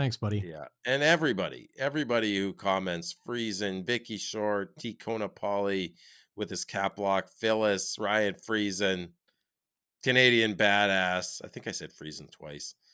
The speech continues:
Speaker 2: Bomber fan, of course, Dan, the Jets fan, everybody. Love
Speaker 1: Yeah.
Speaker 2: you guys.
Speaker 1: And this is pretty much,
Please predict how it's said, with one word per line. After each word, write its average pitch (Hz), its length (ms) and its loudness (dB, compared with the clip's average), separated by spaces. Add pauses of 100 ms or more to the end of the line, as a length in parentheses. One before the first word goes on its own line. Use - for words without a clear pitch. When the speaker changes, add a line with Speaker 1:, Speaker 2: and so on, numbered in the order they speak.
(340)
Speaker 2:
Bomber 110 340 2
fan, 95 380 -2
of 90 140 -4
course, 95 340 -2
Dan, 92 380 0
the 90 80 -6
Jets 87 380 -6
fan, 85 420 -4
everybody. 85 680 -8 (440)
Love 85 200 -4
Speaker 1:
Yeah. 107 80 -4
Speaker 2:
you 80 100 -4
guys. 69 560 -6 (400)
Speaker 1:
And 160 80 6
this 185 120 6
is - 40 -4
pretty 170 180 6
much, 135 120 4